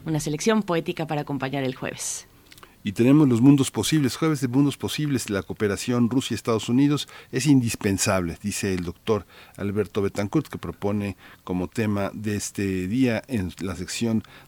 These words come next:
Speaker 2: de mundos posibles. Alberto Betancourt es doctor en historia, profesor de la Facultad de Filosofía y Letras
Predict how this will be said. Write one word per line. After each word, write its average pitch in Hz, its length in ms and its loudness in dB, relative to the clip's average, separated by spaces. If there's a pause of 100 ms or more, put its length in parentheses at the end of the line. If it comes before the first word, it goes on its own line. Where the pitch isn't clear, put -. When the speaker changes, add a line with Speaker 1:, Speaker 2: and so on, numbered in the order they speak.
Speaker 2:
de 104 80 -2
mundos 110 260 0
posibles. 156 500 -2
Alberto 113 440 -2
Betancourt 120 460 -2
es 104 100 -4
doctor - 260 -4
en 98 100 0
historia, 123 480 0 (320)
profesor 95 480 -4
de 98 120 -4
la 90 40 -4
Facultad 95 440 -8
de 98 100 -6
Filosofía 95 640 -6
y 92 80 -2
Letras 95 500 -8